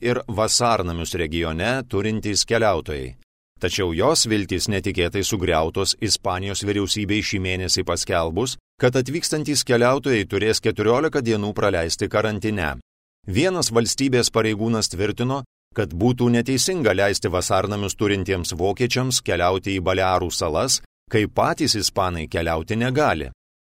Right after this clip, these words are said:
Pagal Ispanijos sudėtingą keturių etapų karantino pabaigos planą, kuris skirtinguose regionuose nevienodas, turizmas šalies viduje neprasidės mažiausiai iki Liepos.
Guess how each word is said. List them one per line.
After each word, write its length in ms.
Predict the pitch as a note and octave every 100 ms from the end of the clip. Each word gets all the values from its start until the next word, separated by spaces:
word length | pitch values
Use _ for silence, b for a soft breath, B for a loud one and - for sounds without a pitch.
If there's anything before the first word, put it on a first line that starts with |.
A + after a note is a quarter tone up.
| -
Pagal 320 | C3+ E3+ F3
Ispanijos 560 | D#3+ - C3 A2+ F#2 -
sudėtingą 560 | G2 G2 F2 G#2+ F#2
keturių 460 | E2 F2 A#2+ A2+ F2+
etapų 460 | D#2+ F#2+ F#2+ E2+ D2+
karantino 500 | E2 F2+ F2+ F#2+ E2+
pabaigos 500 | - D#2+ F2 F2+ E2
planą, 460 | - F#2 C3+ B2+ D#2+ - _ _ -
kuris 300 | G#2 G2 -
skirtinguose 600 | - A#2+ - F2+ E2+ -
regionuose 640 | F2 E2+ F#2 G2 F2+ -
nevienodas, 720 | F2 F2 F2 F2+ B2 A2 D#2 - _ _ -
turizmas 480 | A#2 D3+ D#3 C#3 G2+
šalies 400 | G2 F#2 F#2 -
viduje 460 | F#2+ F#2 A#2 E3 - -
neprasidės 880 | G2+ G#2 A2 G#2+ G#2+ F#2+ A2+ D3 G#2
mažiausiai 560 | D#2+ E2+ F2 - G#2
iki 240 | - G#2 A#2+
Liepos. 600 | A2+ E2+ C#2 C#2+ B1+